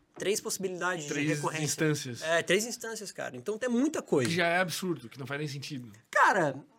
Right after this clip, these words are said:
Speaker 1: eu, eu acho coerente, assim. É porque tem todo um motivo. Um porquê que é um que vai pro outro, do outro que vai pro outro. Um decidiu, é, um só pode discutir
Speaker 2: Ah,
Speaker 1: uma coisa,
Speaker 2: o Brasil é
Speaker 1: depois
Speaker 2: uma
Speaker 1: outra
Speaker 2: piada,
Speaker 1: coisa.
Speaker 2: cara.
Speaker 1: Não,
Speaker 2: O Lula
Speaker 1: pô.
Speaker 2: é presidente, pô.
Speaker 1: Não, pô, mas
Speaker 2: Isso aí
Speaker 1: aí,
Speaker 2: não existe,
Speaker 1: mas isso é
Speaker 2: velho.
Speaker 1: eleição, isso é culpa do povo.
Speaker 2: Não é por ser esquerda, direita, mas não existe, cara.
Speaker 1: Mas o povo é burro, cara.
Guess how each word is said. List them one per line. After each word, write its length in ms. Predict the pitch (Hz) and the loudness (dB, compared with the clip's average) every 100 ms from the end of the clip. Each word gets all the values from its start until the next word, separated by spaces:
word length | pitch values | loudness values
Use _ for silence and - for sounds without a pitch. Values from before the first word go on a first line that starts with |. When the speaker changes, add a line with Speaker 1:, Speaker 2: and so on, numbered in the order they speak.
| _ _ _ - | _ _ _ 0
Speaker 1:
eu, 80 | 415 494 | 4 4
eu 140 | 320 | 6
acho 200 | 320 - | 4 2
coerente, 540 | - 330 277 240 226 175 | -2 -2 0 -2 -2 0
assim. 160 | - 190 | 0 0
É 60 | |
porque 240 | 190 220 226 | -2 -4 -2
tem 180 | 226 214 | -2 -2
todo 260 | 214 214 | -2 -4
um 240 | 226 202 196 | -6 -8 -8
motivo. 600 | 185 - - 180 147 160 | -6 -4 -4 -6 -8 -10
Um 40 | |
porquê 260 | 175 - 202 | -10 -10 -8
que 120 | 202 | -8
é 60 | |
um 160 | 165 185 | -8 -8
que 100 | 190 | -6
vai 120 | 160 156 | -6 -6
pro 140 | 147 | -6
outro, 320 | 135 170 175 | -4 -4 -4
do 80 | 139 | -6
outro 160 | 156 160 | -6 -6
que 60 | |
vai 100 | 143 | -10
pro 140 | 139 131 | -6 0
outro. 500 | 139 170 175 156 - _ _ - | 6 6 4 -6 -14 _ _ -2
Um 160 | 190 214 | 2 4
decidiu, 480 | 185 - 165 139 165 | 4 2 2 2 2
é, 60 | |
um 220 | 170 226 226 | 2 2 2
só 100 | 208 | 0
pode 240 | 196 190 | 0 -2
discutir 280 | 175 208 202 | -2 -2 0
Speaker 2:
Ah, 40 | |
Speaker 1:
uma 100 | 196 | 0
coisa, 300 | - 180 175 | 0 0 2
Speaker 2:
o 20 | 175 | 2
Brasil 180 | 165 | 2
é 20 | 175 | 2
Speaker 1:
depois 40 | |
Speaker 2:
uma 40 | |
Speaker 1:
outra 160 | 180 170 | 0 -2
Speaker 2:
piada, 180 | 113 123 | -4 -6
Speaker 1:
coisa. 140 | 151 | -6
Speaker 2:
cara. 300 | - - - - | -10 -16 -10 2
Speaker 1:
Não, 120 | 381 | 6
Speaker 2:
O 80 | 339 | 8
Lula 60 | |
Speaker 1:
pô. 40 | 277 | 6
Speaker 2:
é 60 | |
presidente, 640 | 180 175 165 151 98 107 - | 4 2 0 -4 -8 -10 -10
pô. 140 | - - - | -8 -8 -6
Speaker 1:
Não, 320 | 302 330 339 | -2 2 2
pô, 120 | 254 214 | 2 2
mas 200 | 233 247 | 4 6
Speaker 2:
Isso 160 | 262 | 6
aí 120 | 196 | 6
Speaker 1:
aí, 40 | 180 | 4
Speaker 2:
não 140 | 196 | 2
existe, 260 | 214 156 135 | 0 0 2
Speaker 1:
mas 160 | 285 202 | 4 4
isso 80 | |
é 20 | 320 | 2
Speaker 2:
velho. 120 | 302 | 0
Speaker 1:
eleição, 280 | 294 - 226 | 2 2 4
isso 120 | 269 | 2
é 40 | |
culpa 220 | 254 392 - | 2 2 0
do 60 | |
povo. 420 | - 277 277 226 | 2 8 8 10
Speaker 2:
Não 180 | 208 214 | 8 6
é 80 | 233 | 4
por 180 | 262 233 | 2 0
ser 160 | 202 | 0
esquerda, 460 | 214 - 175 165 202 | 0 0 2 2 2
direita, 380 | 185 170 180 220 | 4 4 4 4
mas 100 | 214 | 4
não 140 | 233 | 4
existe, 440 | 226 143 185 - - | 4 2 0 -2 -4
cara. 200 | 147 90 | -8 -8
Speaker 1:
Mas 100 | 311 | -8
o 20 | |
povo 180 | - 311 | -6 -4
é 60 | 294 | -2
burro, 420 | 147 208 277 226 | -2 -2 -2 -2
cara. 400 | - 107 107 | -4 -8 -8